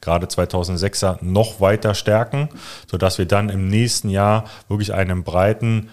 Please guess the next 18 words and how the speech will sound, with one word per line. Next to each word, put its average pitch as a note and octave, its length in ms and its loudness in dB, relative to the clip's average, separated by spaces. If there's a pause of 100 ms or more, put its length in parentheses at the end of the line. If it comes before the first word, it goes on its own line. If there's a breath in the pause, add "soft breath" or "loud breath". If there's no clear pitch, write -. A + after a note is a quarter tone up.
(160 loud breath)
jetzt G2 320 -4
B-Jugendjahrgang, G#2+ 720 2
im F#2+ 100 -2
nächsten F#2+ 300 -2
Jahr F#2 100 0
dann F2+ 160 -2
A-Jugendjahrgang F#2+ 880 0
schon F#2 180 -2
aufweisen F2 600 -2
können F2+ 360 0 (300 loud breath)
und F2+ 180 -2
dann G2 140 2
über G2 240 0
Quantität G#2+ 920 -2 (200 loud breath)
einfach F2+ 340 0
auf F2 260 -6
Qualität E2+ 640 -2
kommen. D2+ 300 -4